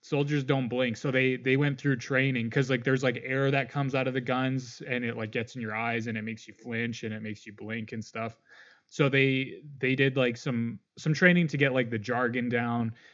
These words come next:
to get certain, uh, certain tactics down, just, you know, the, the basics, so they could actually come across on screen as soldiers that knew what they were doing. And I think they did a really good job of that.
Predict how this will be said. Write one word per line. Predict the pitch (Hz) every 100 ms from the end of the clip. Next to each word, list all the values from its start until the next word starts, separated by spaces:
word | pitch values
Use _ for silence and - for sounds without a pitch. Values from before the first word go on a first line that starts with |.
| _
to | - 120
get | 120 117 98
certain, | - 143 135 131 120 117 113 _ _ -
uh, | 113 110 104 104 113 -
certain | - 147 131
tactics | 143 123 120 123 120 -
down, | 113 117 117 117 - - _
just, | - 151 - _ -
you | 160
know, | 139 135 -
the, | 139 120 - _ _ _ _ 160
the | 147
basics, | 160 156 147 131
so | - 123
they | 123
could | 123
actually | 123 120 131
come | 113 131
across | 123 - 117 117 127
on | 113
screen | 104 - 113 113 110
as | 110 110 104 - - - -
soldiers | - 117 110 117 107
that | 117 110
knew | 117 117
what | 110
they | 117
were | 110
doing. | 104 110 113
And | 117
I |
think | 113 131
they | 123
did | 123 113
a |
really | 110 117 110
good | 110
job | 104 107 107
of | 104
that. | 104